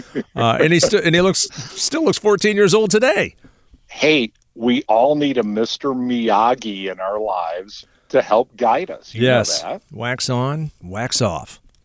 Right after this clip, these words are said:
Speaker 2: Mister Miyagi, he could become a big assistance about now. Uh, it is International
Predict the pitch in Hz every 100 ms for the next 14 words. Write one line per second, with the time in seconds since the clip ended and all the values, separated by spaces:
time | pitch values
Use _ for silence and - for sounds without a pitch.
0 | _ _ _ _ 104 104 - 113 117 120
1 | 123 131 107 95 110 113 107 104 - 110
2 | 98 87 - 117 120 117 120 - 120 -
3 | 110 104 98 98 95 98 101 95 90 _
4 | - - _ - 120 123 123 - 135 135
5 | 135 135 135 131 127 120 - _ 147 147
6 | 139 135 143 - 135 120